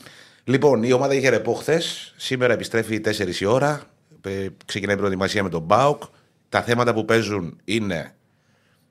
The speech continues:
ε, ο βαθμός ετοιμότητας του Άμραμπατ, που έγινε αναγκαστική αλλαγή στο παιχνίδι της, ε, Κυριακής με τον Αστέρα Τρίπολης λόγω ενός φυξίματος που είχε.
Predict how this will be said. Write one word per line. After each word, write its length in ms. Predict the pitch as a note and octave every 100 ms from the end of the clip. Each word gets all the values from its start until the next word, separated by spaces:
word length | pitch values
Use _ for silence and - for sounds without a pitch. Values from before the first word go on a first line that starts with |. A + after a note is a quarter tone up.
| -
ε, 480 | F2+ F2+ E2+ E2 D#2 - _ _
ο 100 | -
βαθμός 340 | G2 G2 A2 A2+
ετοιμότητας 440 | G#2+ G#2 A2+ A2
του 140 | A2 G#2
Άμραμπατ, 540 | A#2 G#2 E2+ D#2 - - _ _ _ _ _ _ _ _
που 840 | F2 F2 E2+ E2+ E2+ F2 E2+ E2
έγινε 260 | F2 G2+ G#2+
αναγκαστική 480 | G#2 G2 F#2+ E2+ A2
αλλαγή 300 | G#2+ G2+ G#2+
στο 140 | G#2
παιχνίδι 360 | F#2 F#2+ G2+ G2+
της, 420 | G2+ F#2+ - -
ε, 280 | F2 F2 F2
Κυριακής 380 | F2 F2+ F2 G2+
με 60 |
τον 140 | G2 G2
Αστέρα 300 | F2+ G2 F#2+
Τρίπολης 640 | G2+ - F#2+ F2+ F2 - _ _ _ _
λόγω 300 | G2 G2+ G2+
ενός 220 | F#2+ G2
φυξίματος 600 | - E2+ - G2 F2 E2
που 100 | -
είχε. 440 | F2+ G#2 C3+ C#3